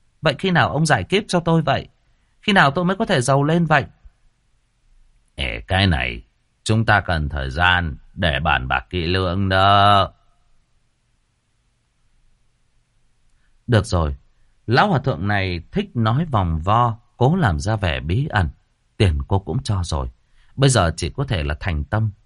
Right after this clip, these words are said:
ngồi chờ đợi một ngày mình giàu lên. Cố Phi Âm theo lão hòa thượng đến một tiểu viện. Ở khu nhà nhỏ này có hai tầng,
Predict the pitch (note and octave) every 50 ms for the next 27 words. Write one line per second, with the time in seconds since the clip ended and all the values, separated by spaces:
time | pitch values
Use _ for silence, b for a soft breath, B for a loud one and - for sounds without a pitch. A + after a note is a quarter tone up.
0 | _ - A2 G#2+ G2+ F#2+ F#2 - - F#2+ F2 E2 F#2 F2 - C2+ E2+ E2 D#2+ -
1 | F2 E2+ D#2 D2+ D2 D2 D2+ C#2+ C#2+ C#2+ D2 D#2 C#2+ C#2 C2 D2+ F2+ G2 G2+ G2
2 | - _ _ _ _ _ _ b b b b b b b - G#2+ A2 C3 C#3 C#3+
3 | A2 F2 F#2 F2+ E2 F2+ F2 E2 D#2+ F2 F#2+ B2+ A#2+ F2 C#2 - E2+ D#2+ B1 G1+
4 | G1+ C2+ E2+ F2+ F#2+ B2+ D#3+ D3+ F#2 D#2 - - E2+ C#2 B1+ B1 C2+ D#2 D#2 C#2+
5 | - - _ _ _ _ _ b b b b b b b b G#2 G#2 - - D3+
6 | D3+ C#3 A2 F2+ D#2+ D2+ D2+ D2 C#2 C#2 D2+ D#2 D#2 - - A#2 B2 C#3+ C#3 B2+
7 | A#2+ - - F#2+ E2 D#2+ D2 C#2